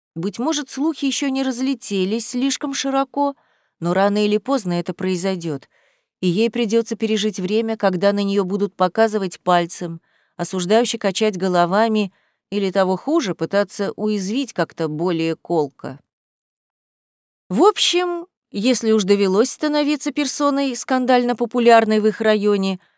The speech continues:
то лучше было сразу создавать себе образ неприкасаемости. Мужчины, способного защитить девушку и отбить у шутников охоту потешаться над нею, как-то пока не завелось. Зато у Люси имелся свой надежный четвероногий защитник,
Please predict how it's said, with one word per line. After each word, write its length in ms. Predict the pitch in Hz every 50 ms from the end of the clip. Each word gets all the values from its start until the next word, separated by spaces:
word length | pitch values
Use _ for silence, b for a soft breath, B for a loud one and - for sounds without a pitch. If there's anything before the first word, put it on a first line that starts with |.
| b b _ _
то 120 | - 233
лучше 260 | 233 254 262 - 262
было 180 | 226 262 254 262
сразу 440 | - - 285 262 240 202 170 175 175
создавать 520 | - 196 180 165 196 196 190 220 226 -
себе 220 | - 214 190 196
образ 380 | 190 190 190 180 190 180 - -
неприкасаемости. 1120 | 156 202 196 - 208 185 202 196 - - 190 165 160 151 151 156 - - - 156 147 - _ _ _ _ _ _ _ _ _ _ _ _ _ -
Мужчины, 640 | 208 214 220 - - - 233 254 285 269 220 170
способного 680 | - - - 196 196 - - 202 180 175 185 180 185 175
защитить 480 | 170 190 - - 202 180 - 190 175
девушку 500 | 156 180 220 233 202 185 - - - 180
и 40 | 185
отбить 400 | 190 196 185 175 180 196 175 -
у 40 | 170
шутников 580 | - - 175 - 185 190 - - 196 160 -
охоту 420 | 180 180 - - 202 180 170 - -
потешаться 600 | - 170 - 185 180 - 320 349 349 - - 185
над 240 | 175 170 160 139 156
нею, 300 | 170 160 156 160 147 b b b b b b _
как-то 260 | - 220 - - 220
пока 320 | - 202 185 - 233 233
не 140 | 226 202 175
завелось. 680 | 143 151 160 143 151 151 147 143 160 165 - - - _ _ _ _ _ _ _ _ _ -
Зато 440 | 151 143 208 214 202 - 254 254 254
у 80 | 247
Люси 460 | 233 220 240 262 277 - - 277 254
имелся 400 | 240 247 254 254 254 - - 247
свой 400 | 233 - - 165 185 214 226 240
надежный 580 | 226 233 226 214 185 208 214 208 180 214 214 214
четвероногий 800 | - - 220 208 214 208 214 208 202 185 170 170 185 180 208 185
защитник, 800 | 165 185 175 - - - - 190 196 185 - 160 147 - _